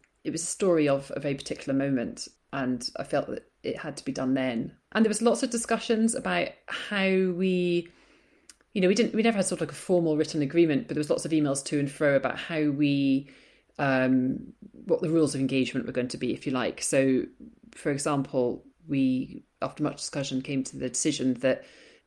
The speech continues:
we couldn't just be a little bit in, we had to be all in. So we were going to share everything that we each had up until that point, and anything, this was the difficult bit, anything that either of us got going forward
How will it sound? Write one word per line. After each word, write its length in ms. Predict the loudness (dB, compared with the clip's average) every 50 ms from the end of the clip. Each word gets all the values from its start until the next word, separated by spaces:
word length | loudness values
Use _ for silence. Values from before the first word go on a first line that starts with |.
| _ _
we 100 | -4 -2
couldn't 180 | 0 0 0 0
just 120 | 0 2
be 60 | 2
a 40 | 2
little 200 | 2 0 -2 -2
bit 160 | -2 -2 0
in, 160 | 0 0 0
we 60 | 0 -2
had 140 | -4 -8
to 60 | -6 -4
be 120 | -4 -2
all 220 | 0 0 0 0
in. 300 | 0 0 0 -2 -4 -6 -6
So 180 | -4 -2 -2
we 140 | -2 0 -2
were 100 | -2 -2
going 140 | -2 -2 -2
to 80 | -4 -6
share 560 | -6 -2 0 2 2 2 2 0 -2 -4 -10 -20 _ _ _ _ _ _ 0
everything 400 | 2 2 2 0 0 0 2 2
that 100 | 0 0
we 100 | 0 0
each 160 | -2 -2 -2
had 200 | -4 -6 -6 -6 -6 -10
up 120 | -10 -8
until 200 | -6 -6 -4 -2
that 160 | -2 -4 -4 -4
point, 360 | -4 -4 -2 -2 -4 -6 -10 -10 -6
and 180 | -4 -4 -4 -2 -2
anything, 680 | 0 0 0 0 -2 -4 -2 -2 0 0 0 0 -2 -6 -10
this 140 | -10 -8 -8
was 100 | -8 -8
the 80 | -6
difficult 400 | -6 -8 -8 -8 -8 -8 -6 -4
bit, 260 | -2 -2 -2 -4 -6 -12 -18 -20 _ _ _ _ _ _
anything 540 | 0 2 2 2 2 0 0 0 2 2 0
that 180 | -2 -4 -4 -2
either 320 | 0 2 2 2 4 2
of 100 | 0 0
us 140 | -2 -4 -4
got 400 | -2 -2 -2 -2 -2 -4 -8 -12 -6 -2
going 220 | 0 2 2 2
forward 520 | 2 0 0 0 0 0 -2 -4 -6 -8